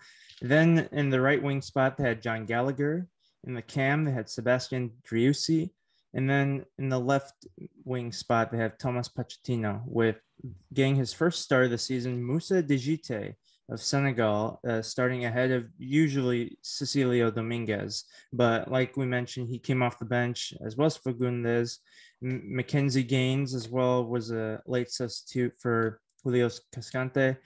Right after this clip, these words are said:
And then their last option was the Paraguayan, uh, Ronnie Redes, although technically he was the last offensive option. He was subbed on at the same time as, uh, Fagundes. But, uh, uh,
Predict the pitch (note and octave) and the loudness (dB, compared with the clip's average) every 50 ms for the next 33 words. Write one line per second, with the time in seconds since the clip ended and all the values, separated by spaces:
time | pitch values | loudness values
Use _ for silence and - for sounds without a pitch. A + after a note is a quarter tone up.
0 | _ - _ _ _ - D#3+ E3+ F3+ F#3 F3+ E3+ C#3 B2+ B2+ B2+ A#2+ C#3+ C#3 C#3 | _ -20 _ _ _ -2 2 2 4 4 4 2 0 -2 -8 -6 -2 -2 0 2
1 | C#3+ C#3+ C#3 C3+ - - C3+ B2+ B2 - - - B2+ A#2+ A#2+ A2+ G#2+ A2 G#2+ - | 4 4 4 2 2 0 -2 -2 -2 -4 -6 -8 -6 -6 -6 -8 -8 -12 -12 -4
2 | - B2 A#2+ A#2 A2+ G#2+ A#2 A#2 A2+ A2+ A2+ A2 A2 A2 A2 G#2+ G#2 G#2 G#2 G2+ | -2 0 2 2 0 0 -2 0 0 0 0 -2 -2 -2 -2 -2 -2 -4 -4 -4
3 | A2+ A2+ A2+ A2+ A2 G#2 G2+ G#2+ G#2+ G#2+ G2 G2+ G2+ G2 G2+ - - - A2 G#2+ | -2 -2 -2 -2 -4 -4 -2 -2 -2 -2 -2 -4 -6 -8 -10 -12 -12 -12 -6 -2
4 | A2+ A2 G#2+ G#2 G#2 - _ _ _ _ _ _ - - - D#3 D3+ D#3 D3+ - | 0 0 0 -2 -6 -10 _ _ _ _ _ _ -16 -4 -2 0 0 0 -2 -6
5 | _ _ _ _ _ _ C#3+ C3+ B2+ - - _ - D3 D#3 D#3+ D3+ D3 - D3 | _ _ _ _ _ _ -10 -8 -8 -10 -12 _ 0 6 6 8 8 8 6 6
6 | C3 B2+ B2 B2 A#2+ - B2+ A2+ - - C3+ B2+ A2+ - A2 G#2+ G#2+ G#2 - - | 6 6 6 4 4 2 -2 -4 -2 -2 -2 -4 -2 -4 -6 -4 -4 -4 -4 -6
7 | - - A2+ A2 A#2+ A#2+ A#2 - - B2 - A#2+ A2+ A2 G#2+ G#2 G#2 G#2 - - | -10 -8 -6 -4 -4 -4 -4 -4 -4 -4 -2 -2 -2 -2 -4 -6 -8 -10 -10 -8
8 | A2 G#2+ - - G#2+ A2 - - - - - - - - - - - - _ _ | -8 -8 -8 -8 -8 -8 -6 -8 -8 -8 -10 -10 -12 -14 -20 -20 -20 -20 _ _
9 | _ - G#2 G#2 G2+ - - A#2 A2 A#2 G#2+ G2+ G2 G2+ G2 G#2+ G#2+ - - - | _ -2 -2 -2 -2 -2 -4 -4 -2 -2 -2 -2 -2 -2 -2 -4 -4 -6 -8 -12
10 | _ _ - - - - _ _ - C3 A#2 B2 A#2 A2 G#2+ G#2+ G#2+ G#2+ - - | _ _ -20 -20 -20 -20 _ _ -12 0 2 4 4 4 4 2 0 0 -4 -8
11 | _ _ _ _ _ _ _ _ _ _ _ _ - - _ - C3+ - - _ | _ _ _ _ _ _ _ _ _ _ _ _ -20 -16 _ -12 -12 -12 -14 _
12 | _ B2+ - | _ -8 -8